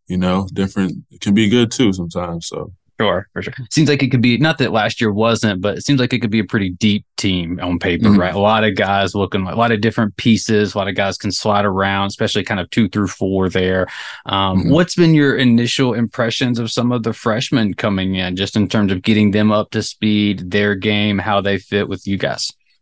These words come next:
Speaker 1: Yeah, the freshmen, uh, the first thing I gotta say, they all work really hard. You know, they're always in the gym, always working. You ain't gotta tell them that. Um, obviously, they're freshmen. They gotta learn and do the things that they gotta do, but I'm sure they're all, they're all really talented for sure. Um, you know, we got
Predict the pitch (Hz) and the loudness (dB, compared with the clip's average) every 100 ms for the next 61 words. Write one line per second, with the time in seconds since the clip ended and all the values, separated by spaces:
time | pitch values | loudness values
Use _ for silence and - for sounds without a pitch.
0 | _ _ _ _ _ _ - 185 170 95 | _ _ _ _ _ _ 4 6 6 2
1 | 85 - 101 117 113 107 95 92 90 107 | -2 -6 0 2 2 2 2 0 0 0
2 | 101 - 95 92 90 87 92 92 95 90 | 0 0 0 0 0 -2 -2 0 0 -2
3 | 85 95 90 90 87 - 90 87 87 87 | -2 -4 -2 -6 -8 -12 -12 -6 -2 -2
4 | 87 87 87 87 92 90 90 92 92 92 | -2 -2 -4 -2 0 2 2 0 -2 -4
5 | 92 92 87 - 90 92 87 87 - 92 | -4 -6 -8 -10 -6 -4 -2 -4 -4 -2
6 | 90 87 92 95 98 101 98 101 _ _ | -2 -2 -2 -4 -2 0 0 -2 _ _
7 | _ - 104 101 101 98 104 104 - 101 | _ 0 0 2 0 2 2 2 0 -4
8 | 95 98 95 92 92 98 95 92 95 95 | -2 0 2 2 2 2 0 0 -2 -2
9 | 90 95 95 87 90 90 90 87 90 98 | -2 -2 -2 -2 -2 -2 -2 0 0 0
10 | 90 92 - 90 95 98 107 110 104 101 | -2 -4 -2 2 4 4 6 6 4 0
11 | - 101 90 85 82 - 95 92 80 _ | 0 -4 -4 -8 -12 -6 -2 -2 -4 _
12 | _ _ _ - 90 85 85 - _ _ | _ _ _ -4 -2 -2 -4 -8 _ _
13 | _ - 90 92 90 | _ -6 0 2 2